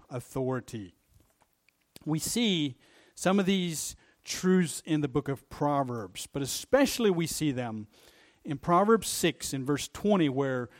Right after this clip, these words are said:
this is simply, um, it is simply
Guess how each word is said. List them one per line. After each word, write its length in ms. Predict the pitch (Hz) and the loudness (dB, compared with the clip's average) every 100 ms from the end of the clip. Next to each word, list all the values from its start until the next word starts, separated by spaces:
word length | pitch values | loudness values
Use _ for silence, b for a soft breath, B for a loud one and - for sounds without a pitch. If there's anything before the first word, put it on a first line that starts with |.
| b b b | b b b
this 320 | 135 185 185 | 2 4 4
is 100 | 175 | -2
simply, 760 | 139 - 214 240 170 151 139 135 _ _ _ _ _ _ | -4 0 2 2 2 2 2 -4 _ _ _ _ _ _
um, 500 | 180 143 135 127 123 113 _ _ _ _ | -4 0 0 -2 -6 -10 _ _ _ _
it 120 | - 175 | 0 4
is 240 | 170 131 | 4 2
simply 580 | - 208 180 175 165 | 0 -2 0 2 0